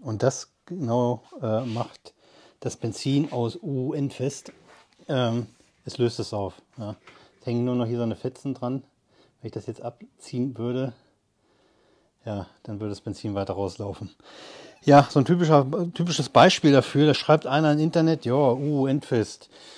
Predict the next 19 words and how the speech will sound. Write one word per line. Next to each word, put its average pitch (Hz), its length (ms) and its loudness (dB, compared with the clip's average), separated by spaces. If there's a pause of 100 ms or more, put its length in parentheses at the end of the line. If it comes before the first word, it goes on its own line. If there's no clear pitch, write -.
(140)
kannst 123 220 -6
für 127 100 -4
Tank 135 280 -4
nehmen, 131 260 0
hält 120 220 -2
ewig." 131 500 -4
Äh, 117 340 -4
hat 117 140 -6
er 117 60 -2
ausprobiert 123 520 -4
und 120 60 -8
alles 117 260 -8
toll. 120 340 -4 (220)
Ja, 101 340 -2 (580)
fallt 127 260 -4
nicht 127 120 -4
auf 117 80 -6
sowas 123 300 -4
rein. 107 380 -6